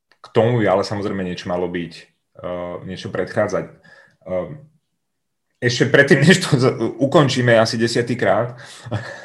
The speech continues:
eh, tak ja si niekedy všimnem, a hlavne je to u mojich blízkych rodín, že, eh, niekto odo mňa niečo chce, tak prvé, čo poviem, je nie. Potom nad tým popremýšľam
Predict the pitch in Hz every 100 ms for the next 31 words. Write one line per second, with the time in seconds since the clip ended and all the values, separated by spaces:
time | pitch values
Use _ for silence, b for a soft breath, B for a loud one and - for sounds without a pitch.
0 | - 113 - 123 - - - - - _
1 | _ - - - 95 95 - - 117 110
2 | 135 156 135 135 147 139 - 135 139 117
3 | 98 107 - 110 107 120 113 117 117 123
4 | 113 104 110 110 - 104 92 98 98 110
5 | 92 95 - - _ _ _ _ _ 104
6 | 95 95 92 82 _ _ _ _ 113 127
7 | 123 123 127 123 113 117 - 110 110 -
8 | 139 131 117 - - 95 95 92 101 92
9 | 80 - _ _ _ _ _ _ _ _
10 | _ _ _ _ _ _ _ _ _ _
11 | _ _ _ _ _ _ _ 135 123 131
12 | - 110 101 110 110 104 - - 104 -